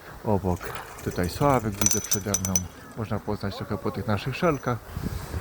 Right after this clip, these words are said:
Tu jest koledzy z Czech albo ze Słowacji przede mną,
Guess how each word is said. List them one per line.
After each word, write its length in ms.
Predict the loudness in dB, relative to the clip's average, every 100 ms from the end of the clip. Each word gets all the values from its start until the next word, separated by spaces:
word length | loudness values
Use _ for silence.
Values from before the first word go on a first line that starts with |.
| 0
Tu 60 | 6
jest 320 | 6 6 0 2 2
koledzy 640 | 4 6 6 4 4 4 4
z 340 | 4 4 4 0 -10 -14 -12 2
Czech 280 | 4 4
albo 240 | 4 2 2
ze 120 | 0
Słowacji 540 | 0 4 6 6 4
przede 360 | 0 2 6 6
mną, 280 | 6 6